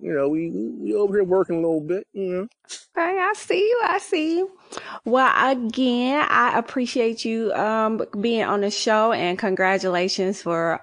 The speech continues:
Speaker 2: all of the, the different shows that you guys, that you have your hands in. And make sure that you send, um, Uncle Night Night and Uncle Fax my love.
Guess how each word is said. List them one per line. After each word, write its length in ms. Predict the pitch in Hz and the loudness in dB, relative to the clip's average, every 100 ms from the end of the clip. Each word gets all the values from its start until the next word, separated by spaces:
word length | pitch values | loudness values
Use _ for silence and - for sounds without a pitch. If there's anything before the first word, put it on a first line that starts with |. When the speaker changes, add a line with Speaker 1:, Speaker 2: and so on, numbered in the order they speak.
| - | 2
Speaker 2:
all 360 | 170 180 180 | 4 4 4
of 140 | 180 180 | 0 2
the, 400 | 170 170 170 202 | 2 2 0 0
the 220 | 170 170 | 0 2
different 580 | 175 175 - 175 165 - | 0 -2 0 0 0 -2
shows 420 | - 170 170 170 | 0 2 2 2
that 260 | 165 165 175 | 0 -2 -4
you 80 | |
guys, 400 | 165 165 160 160 | 0 0 2 0
that 200 | - 165 | 0 -2
you 100 | 175 | 0
have 200 | 185 165 165 | 0 0 0
your 140 | 165 | -2
hands 380 | 185 165 165 160 | 0 0 -2 -2
in. 480 | - 160 160 160 165 - - - - | -4 -2 -2 -2 -4 -8 -14 -16 -6
And 300 | 175 170 180 | -2 0 2
make 160 | 190 | 0
sure 240 | 190 208 202 | 0 0 2
that 240 | 196 196 | 0 0
you 100 | 208 | -4
send, 540 | - - 196 190 190 - | -4 0 2 2 2 0
um, 400 | 185 190 185 - | 0 2 0 0
Uncle 300 | 190 196 190 | -2 0 0
Night 260 | 180 180 | 2 0
Night 320 | 175 180 180 - | 0 0 0 -2
and 340 | 170 175 175 | -2 -2 -2
Uncle 300 | 170 175 180 | -4 -4 -4
Fax 360 | 170 180 175 - | -4 -2 -2 -2
my 220 | 175 175 | -2 0
love. 580 | 170 170 170 165 165 165 | 0 0 0 0 -2 -6